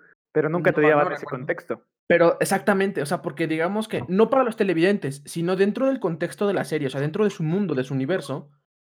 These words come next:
Speaker 2: o sea, él tenía, o sea, la pasaba de diferente manera, o sea, tenía que vivir ciertas condiciones y que por, por eso digo que es más profundo de lo que parece, y por eso antes no me gustaba y ahora digo, "Guau, lograron meter eso en un programa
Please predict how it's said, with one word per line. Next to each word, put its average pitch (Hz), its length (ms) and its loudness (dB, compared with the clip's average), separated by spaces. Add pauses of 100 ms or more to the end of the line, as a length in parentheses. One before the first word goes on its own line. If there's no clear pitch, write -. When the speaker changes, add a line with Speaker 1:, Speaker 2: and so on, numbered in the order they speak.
Speaker 2:
o - 0 -
sea, - 300 0
él 208 480 2
tenía, 175 560 0
o 147 60 -2
sea, 156 100 -4
la 143 160 0
pasaba 196 720 0 (1080)
de 156 140 2
diferente 151 500 -2
manera, 175 320 0
o 156 40 0
sea, 143 100 -6
tenía 147 220 0
que 147 120 -4
vivir 165 220 -6
ciertas 185 300 -6
condiciones 147 680 -4
y - 220 -18 (120)
que 127 500 0
por, 156 260 -4
por 160 180 2
eso 196 140 2
digo 226 160 4
que 233 60 0
es 226 60 4
más 233 100 2
profundo 202 320 4
de 226 60 8
lo 196 100 2
que 156 80 -2
parece, 147 500 -2
y 151 100 -6
por 143 180 0
eso 202 340 -2 (500)
antes 175 260 0
no 269 80 2
me 277 60 2
gustaba 226 420 2
y 185 100 2
ahora 180 120 4
digo, 180 180 2
"Guau, 135 440 2 (460)
lograron 175 440 4
meter 226 240 2
eso 220 280 0
en 160 140 0
un 214 180 4
programa 240 520 0